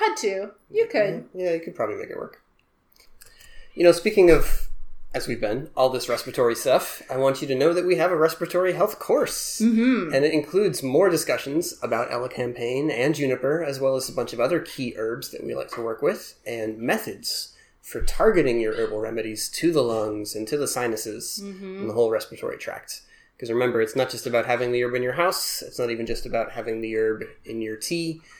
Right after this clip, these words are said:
Speaker 2: It's about the best way to get it where you need it.
Speaker 1: Yeah.
Speaker 2: Yeah.
Speaker 1: There, we talk in there about herbs that can help support asthma and colds and flu and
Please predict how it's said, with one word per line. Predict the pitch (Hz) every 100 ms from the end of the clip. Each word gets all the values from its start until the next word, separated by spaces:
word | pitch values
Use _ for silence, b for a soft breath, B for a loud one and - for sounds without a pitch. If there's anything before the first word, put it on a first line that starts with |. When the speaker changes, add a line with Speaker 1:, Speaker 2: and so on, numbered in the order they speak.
| B B
Speaker 2:
It's | -
about | 113 113 -
the |
best | 107 131 135 -
way | 135 127 123
to | -
get | 110 117
it | 110
where | 110
you | 110
need | 110 -
it. | - _ 190
Speaker 1:
Yeah. | 180 160 165 - _ -
Speaker 2:
Yeah. | 64 - - B B B B B _ _ _ _ -
Speaker 1:
There, | 233 214
we | 196 226
talk | - 226 220
in | 208 208
there | 190 196 185
about | 175 175 175 170 160 -
herbs | 220 226 214 -
that | 160
can | - 180
help | 180 -
support | - 180 185 165 -
asthma | 233 240 247 226
and | 185 165
colds | - 208 214 180 175
and | 170 151
flu | - 233 220 208 180
and | 147 143